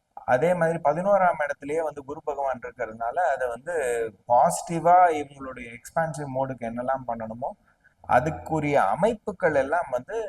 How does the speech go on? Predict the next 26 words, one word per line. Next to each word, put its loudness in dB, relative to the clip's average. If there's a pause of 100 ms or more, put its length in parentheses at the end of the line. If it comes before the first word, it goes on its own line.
(280)
இந்த -8
நேரத்துல -4
வந்து -14
இவங்களுக்கு -18
வந்து -16
கிடைக்கும். -10 (760)
அதே 2
மாதிரி 2
கொஞ்சம், 2 (180)
ஆ, 2
தேவைகளை 2
வந்து -4
குறுக்கிக்கிட்டு -6
அந்த 2 (500)
ஆஃபீஸ்க்கு 2
என்ன 0
ரெக்வயர்டோ 2
அது 0
மட்டும் -2
நம்ம 0
வந்து -2
ஸ்ட்ரீம்லைன் -4
பண்ணக்கூடிய -10
ஒரு -10 (160)
சூழலாகவும் -2
இருக்கலாம். -2